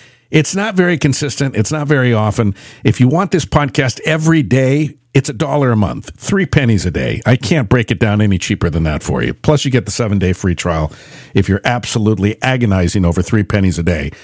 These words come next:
you can get it for free for seven days. But we talked today on the main podcast about Neville Goddard's belief. Neville Goddard was a spiritual teacher, author, lecturer.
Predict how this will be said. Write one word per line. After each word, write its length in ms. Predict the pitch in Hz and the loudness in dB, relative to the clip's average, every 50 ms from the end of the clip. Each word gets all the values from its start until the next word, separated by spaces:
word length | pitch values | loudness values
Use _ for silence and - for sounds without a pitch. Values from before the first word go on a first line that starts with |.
| - - - _ _ _ | -20 -20 -20 _ _ _
you 120 | - 98 90 | 0 0 2
can 140 | 101 92 82 | 2 2 2
get 140 | 110 104 | 2 2
it 40 | 92 | 2
for 140 | - - 85 | 0 -2 -4
free 200 | - - 101 85 | -2 0 0 0
for 120 | 76 - | 0 -2
seven 320 | 78 - 90 82 71 73 65 | -4 -4 -4 -4 -4 -4 -4
days. 260 | - - - - - - _ _ _ _ _ _ _ _ _ _ _ _ _ _ _ _ _ _ _ _ _ _ _ - - - _ _ _ _ _ _ _ _ _ _ _ _ _ _ _ _ _ _ _ _ _ _ _ _ _ _ _ _ _ _ _ _ | -4 -6 -6 -10 -12 -18 _ _ _ _ _ _ _ _ _ _ _ _ _ _ _ _ _ _ _ _ _ _ _ -20 -20 -20 _ _ _ _ _ _ _ _ _ _ _ _ _ _ _ _ _ _ _ _ _ _ _ _ _ _ _ _ _ _ _ _
But 120 | - 120 127 | 0 2 4
we 160 | 156 196 196 | 4 2 2
talked 360 | - - 202 208 202 - - | 0 -2 -2 -2 -2 -4 -4
today 480 | - 147 160 156 139 156 151 147 156 - | -4 0 2 2 2 4 2 2 0 0
on 140 | 120 131 | 2 2
the 80 | 123 123 | 2 4
main 240 | 123 139 143 143 139 | 4 2 2 2 0
podcast 500 | - 131 120 113 - - 117 107 - - | 0 0 0 0 0 -2 -2 0 0 0
about 220 | 101 107 101 101 | 2 2 2 2
Neville 300 | 107 117 123 123 123 117 | 2 2 2 2 0 0
Goddard's 920 | 98 85 110 110 110 117 113 110 101 98 95 90 85 82 82 - - - - - _ _ _ _ _ _ _ _ - | 0 0 2 2 2 2 2 2 2 2 0 0 -2 -4 -4 -6 -8 -8 -10 -14 _ _ _ _ _ _ _ _ 2
belief. 360 | 117 110 107 113 110 104 113 | 4 4 4 4 2 2 2
Neville 320 | 127 139 135 139 139 120 | 2 2 2 2 2 2
Goddard 300 | 98 123 117 113 113 107 | 2 2 2 2 2 2
was 140 | 92 98 82 | 0 0 0
a 60 | 90 | 0
spiritual 480 | 87 - - - 117 113 87 - 90 85 | -4 -2 -2 0 0 0 0 0 -2 -4
teacher, 560 | - - 117 107 98 - - 104 98 87 - _ | -2 -2 -2 -2 -2 -2 -2 -2 -2 -4 -4 _
author, 400 | - 101 104 98 - - 101 95 | 0 0 0 0 0 0 0 2
lecturer. 560 | 85 87 95 95 - - - - 92 90 90 | 2 2 0 0 0 -2 -2 0 0 0 0